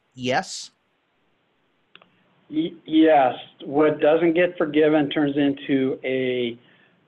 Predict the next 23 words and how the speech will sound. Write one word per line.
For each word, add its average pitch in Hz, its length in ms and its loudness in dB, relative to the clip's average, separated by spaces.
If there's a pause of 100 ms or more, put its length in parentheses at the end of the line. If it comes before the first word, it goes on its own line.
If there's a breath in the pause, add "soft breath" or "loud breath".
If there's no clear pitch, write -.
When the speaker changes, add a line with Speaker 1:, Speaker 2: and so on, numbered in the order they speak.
(160)
Speaker 2:
two-year 175 380 2
loan 156 600 2
from 135 280 2
the 127 140 2 (180)
date 147 520 2 (120)
of 147 280 2
the 160 220 2
forgiveness 135 680 0
on 131 160 -2
that 131 260 0
portion 139 380 -2
that 131 120 -2
is 139 200 -4
forgiven. 120 500 -6 (120)
So 127 120 -6
the 120 60 -8
balance 143 500 -2
then 135 160 -4
turns 135 260 -4
into 131 220 -2
a 120 60 -6 (140)
two-year 143 300 2
loan, 131 360 -2